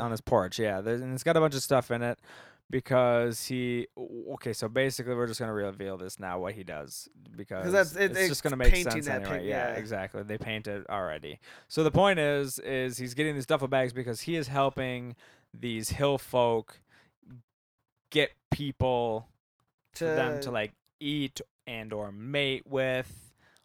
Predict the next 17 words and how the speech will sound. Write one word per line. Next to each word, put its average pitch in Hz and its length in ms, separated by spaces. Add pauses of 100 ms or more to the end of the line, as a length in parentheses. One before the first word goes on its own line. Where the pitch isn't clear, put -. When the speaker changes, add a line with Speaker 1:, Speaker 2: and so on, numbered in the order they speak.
(260)
Speaker 1:
or 110 380
keep - 280
as 107 160
slaves 135 960
Speaker 2:
Just 120 180
Speaker 1:
or, - 40
Speaker 2:
get 127 160
Speaker 1:
or - 20
Speaker 2:
them 123 260
Speaker 1:
that. 156 100
He, 147 60
Speaker 2:
victims. 156 260
Speaker 1:
he's 131 160
just, 143 260
yeah, 120 280
giving 147 680
them 131 440